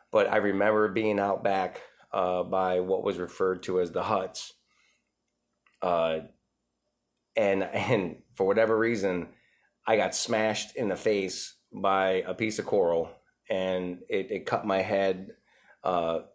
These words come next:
you know, just above my right eye. And it, it actually required a few sutures. And <laughs> my grandfather chased my older brother around.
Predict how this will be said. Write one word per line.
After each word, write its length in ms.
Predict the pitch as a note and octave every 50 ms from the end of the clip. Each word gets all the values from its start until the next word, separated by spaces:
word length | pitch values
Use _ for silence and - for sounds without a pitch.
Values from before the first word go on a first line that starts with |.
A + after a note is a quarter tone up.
| _ _ _ _ _ _ _ _ _ _
you 120 | - A2+ G2
know, 120 | F#2 F2+
just 200 | F2+ G2 G2+ -
above 260 | A2 F#2+ G#2 G2+ G2
my 160 | G2+ G2 F#2+
right 260 | F#2 F#2 F#2 F#2 F#2 F#2
eye. 380 | F2 E2+ E2 E2 E2 E2 - - _ _ _ _ _ _ _ _ _ -
And 460 | G2+ G2+ F#2 F#2 F2+ F2+ F2+ F2+ F2 F2+
it, 360 | - A#2 G#2+ A2+ A#2 G2+ - -
it 20 |
actually 520 | A#2 G#2 G2+ G2+ - - G#2 G#2 G2+ G2 F#2+
required 440 | F#2 F#2+ F#2 - G#2 G2 G2 F#2+ G2
a 40 |
few 220 | F#2+ - - G2+ G2
sutures. 680 | - - - G#2 G2 F#2+ - F#2+ F#2 F#2 F2+ - - - _ _ _ _ _ _ _ _ _ _ _ _ -
And 420 | A#2 G2+ G2 F#2+ F#2+ F#2+ F#2+ G#2+ - -
<laughs> 120 | D3+ D#3+ C#3+
my 220 | D3 C#3+ B2+ B2
grandfather 760 | A#2 G#2 A2 G#2 G2+ G2+ G2+ - G#2 F#2 F2+ F2+ F2+ F2 E2+
chased 360 | - - F#2 F#2+ G2 F#2+ -
my 120 | G2 F#2 F#2
older 180 | F#2 F2+ F#2 E2+
brother 280 | E2 F#2 F2+ F#2 F2+ F2
around. 480 | F2 F2 F2+ F#2 F2+ F2+ F2 F2+ G2